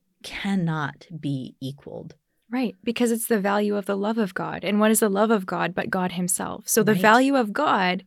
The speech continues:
Speaker 1: Right.
Speaker 2: becomes the value of a human person because he gave it to us.
Speaker 1: Right,
Speaker 2: So
Speaker 1: which is
Speaker 2: that's how valuable we are.
Speaker 1: Exactly, which
Speaker 2: Yeah.
Speaker 1: is why I say I'm saying it kind of wrong, because then I,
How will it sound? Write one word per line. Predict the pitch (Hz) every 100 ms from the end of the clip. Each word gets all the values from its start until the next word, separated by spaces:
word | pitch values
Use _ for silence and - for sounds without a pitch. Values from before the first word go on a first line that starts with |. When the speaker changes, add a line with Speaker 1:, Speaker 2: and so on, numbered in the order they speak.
| _
Speaker 1:
Right. | 170 226
Speaker 2:
becomes | - 277 269 196 190 220 - _ -
the | 226
value | 214 220 254 214
of | 202
a | 196
human | 196 202 202
person | - 262 - 185
because | 190 220 208 -
he | 240
gave | 185 185 220 247
it | 175 -
to | - -
us. | - 233 - -
Speaker 1:
Right, | 160 170 -
Speaker 2:
So | 185
Speaker 1:
which |
is | 190 175
Speaker 2:
that's | 202 202
how | 208
valuable | 185 170 185 165 160
we | 170
are. | - 208 -
Speaker 1:
Exactly, | 165 160 180 190 139
which | 185
Speaker 2:
Yeah. |
Speaker 1:
is | 180
why | 196
I | 185
say | 185 165
I'm | 156 165
saying | 165 151
it | 143
kind | 170 139
of |
wrong, | 196 247
because | 190 175
then | 151 170
I, | 151